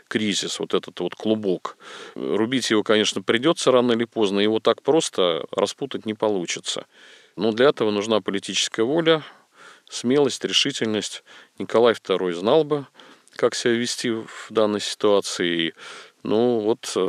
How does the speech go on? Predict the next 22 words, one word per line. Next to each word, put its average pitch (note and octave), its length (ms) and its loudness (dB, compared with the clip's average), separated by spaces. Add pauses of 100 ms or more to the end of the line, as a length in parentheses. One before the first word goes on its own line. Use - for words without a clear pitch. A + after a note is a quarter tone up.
(200)
нужно, B2 380 -2
чтобы F#2 420 0 (180)
наши G2 500 2 (300)
правители G2 720 2 (100)
учились - 600 0
на D#2+ 80 -6
примере G2 420 -2
некоторых F#2 540 -4 (300)
политических F2 640 -4
деятелей F2 560 -2
недавнего E2 640 -2 (320)
прошлого. E2 680 -2 (260)
Я F#2 100 0
вот F2+ 140 -6
к - 80 -14
этому D#2 400 -4 (560)
призываю, G#2 600 0 (360)
потому F2+ 320 -4
что - 240 -4 (260)
есть C3 260 2
проблемы, C3+ 600 2 (340)
которые C#3+ 540 2